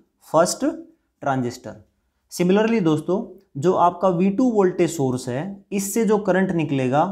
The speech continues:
वो आपका ट्रांजिस्टर के बेस रीजन में जाएगा, और उस करंट को मैं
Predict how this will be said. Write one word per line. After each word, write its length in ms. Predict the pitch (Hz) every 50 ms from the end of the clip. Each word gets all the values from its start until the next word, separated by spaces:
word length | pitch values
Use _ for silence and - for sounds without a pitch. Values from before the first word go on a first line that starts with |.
| 185 165
वो 260 | 147 143 165 180 190
आपका 380 | 180 147 151 151 151 - 180 165
ट्रांजिस्टर 560 | - 156 156 151 147 143 143 - - 151 147
के 220 | 147 - 185 240 262 - - - - _ _ _ _ -
बेस 320 | 123 120 160 170 165 170 165
रीजन 280 | 156 151 143 147 139
में 160 | 135 135 131
जाएगा, 500 | 120 123 117 113 113 135 175 220 220 - - _ _ _ 156
और 100 | 165 165
उस 300 | 165 170 208 226 208 -
करंट 400 | - - 165 160 165 160 156 -
को 160 | - 156 151
मैं 340 | 147 143 156 196 240 -